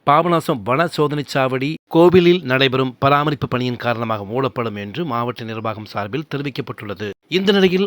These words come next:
ஆலங்குளம் தனியார் திருமண மண்டபத்தில் தென்காசி மாவட்ட கூடுதல் காவல் கண்காணிப்பாளர் சங்கர், ஆலங்குளம் துணை காவல் கண்காணிப்பாளர் கிளாட்டன் ஜோஸ் மற்றும் ஆலங்குளம் ஆய்வாளர் பெர்னார்ட் சேவியர், அம்பாசமுத்திரம் ஆய்வாளர் சண்முகவேல், கல்லடைக்குறிச்சி ஆய்வாளர் கலா சார்பில்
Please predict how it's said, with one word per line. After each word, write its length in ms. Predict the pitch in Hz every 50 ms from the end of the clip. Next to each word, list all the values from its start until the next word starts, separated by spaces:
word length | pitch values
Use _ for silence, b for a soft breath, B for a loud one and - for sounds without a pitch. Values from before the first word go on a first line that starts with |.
| - 139
ஆலங்குளம் 520 | 131 139 156 170 185 175 165 180 175 160
தனியார் 380 | - 151 139 151 151 151 147 -
திருமண 260 | - 139 139 135 135 131
மண்டபத்தில் 440 | 127 113 127 113 117 - 156 175 -
தென்காசி 420 | - 139 139 123 135 131 127 - 131 110
மாவட்ட 380 | 117 117 113 123 113 - 131
கூடுதல் 420 | 113 - 139 143 139 127 139 127 - -
காவல் 260 | 120 120 120 120 113 -
கண்காணிப்பாளர் 680 | 120 117 107 120 120 120 117 - 123 113 113 110 98 - -
சங்கர், 400 | 123 117 113 107 - 139 165 - - _ _ _ -
ஆலங்குளம் 540 | 131 139 160 190 214 208 190 202 202 185 196
துணை 240 | - 165 170 180
காவல் 340 | 165 - 147 143 143 143 127 -
கண்காணிப்பாளர் 600 | 127 127 120 127 127 127 - - 127 123 120 104
கிளாட்டன் 360 | 101 117 117 117 - 127 117
ஜோஸ் 280 | 95 107 147 170 - - -
மற்றும் 300 | 131 131 - - 135 - -
ஆலங்குளம் 500 | 127 127 127 131 123 117 123 120 117 -
ஆய்வாளர் 540 | - 117 120 123 117 107 113 113 113 101 90
பெர்னார்ட் 360 | 90 120 113 120 117 - - -
சேவியர், 380 | - 110 101 107 120 156 180 185 B B B B B B B
அம்பாசமுத்திரம் 680 | 135 160 185 190 202 185 - 185 170 - 180 175 175 -
ஆய்வாளர் 460 | - 127 131 135 120 127 127 123 -
சண்முகவேல், 480 | - 131 131 131 123 123 127 160 196 190
கல்லடைக்குறிச்சி 640 | - 139 135 131 131 131 - 139 120 - - 139 127 120
ஆய்வாளர் 380 | 120 120 113 117 120 117 - -
கலா 180 | 120 120 117
சார்பில் 460 | 117 - - 113 101 98 98 156 190